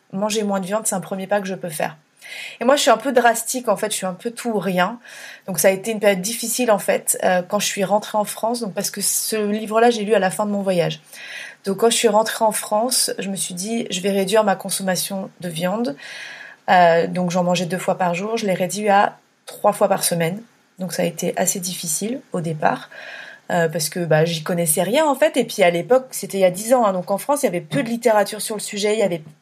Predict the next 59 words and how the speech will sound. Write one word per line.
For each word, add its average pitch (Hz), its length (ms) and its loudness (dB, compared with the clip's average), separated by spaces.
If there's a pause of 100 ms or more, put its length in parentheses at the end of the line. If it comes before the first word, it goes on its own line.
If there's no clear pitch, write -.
pas 214 100 2
de 180 60 -8
blog 190 340 -2 (320)
qui 208 140 -8
parlait 190 240 6
de - 60 -8
ça. 190 420 2
J'ai 185 240 0
fait 202 180 0
découvrir 226 560 0
ce - 160 0
livre 190 560 -2
à, 180 300 4
euh, 165 260 2
mon 175 180 -2
amie 196 200 -2
d'enfance, 185 720 -2
qui, 202 100 -8
pareil, 202 320 2
se 202 120 -4
posait 180 260 -4
un 185 80 2
peu 202 160 -8
des 196 140 -6
questions. 208 600 -4 (160)
Et - 180 -2
elle, 220 140 6
elle 190 100 0
est 185 60 -2
devenue 185 320 -6
végane 202 460 2 (180)
instantanément. 240 920 0 (560)
Et, 202 180 4
euh, 185 140 2
du 170 240 -10
coup, - 160 -10
bah, 202 160 4
ça 196 120 0
m'a 185 140 2
assez 180 220 2
inspirée. 208 380 0
Et 262 120 0
elle, 226 160 4
elle 202 100 2
a 185 60 6
créé 233 260 -4
un 208 100 2
blog 202 280 0
culinaire 185 560 -2 (140)
sur - 320 -8
la 165 100 -2
cuisine 180 320 -8
végétale 175 400 0
qui - 80 -8
s'appelle 175 300 -2
Au 190 80 -4
vert 190 180 4
avec 180 300 0
Lily, 175 180 -10